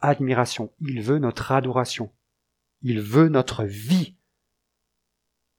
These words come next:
Vous vous rappelez l'introduction que j'avais tout à l'heure ? Notre problème de cœur humain, on n'aime pas les rois.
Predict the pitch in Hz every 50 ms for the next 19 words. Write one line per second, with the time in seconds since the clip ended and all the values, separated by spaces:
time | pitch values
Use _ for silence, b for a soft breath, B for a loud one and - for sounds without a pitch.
0 | _ _ _ _ _ _ _ _ _ _ _ _ _ _ _ _ _ _ - -
1 | 110 113 - 160 190 185 143 127 - - 127 131 - - 165 151 135 127 127 123
2 | - - 135 127 160 170 - - - _ _ _ _ _ _ _ _ - 123 -
3 | - - - 143 127 143 147 139 123 117 - - 135 135 120 120 113 113 123 135
4 | - 110 107 110 113 117 - - 135 120 117 95 101 95 85 -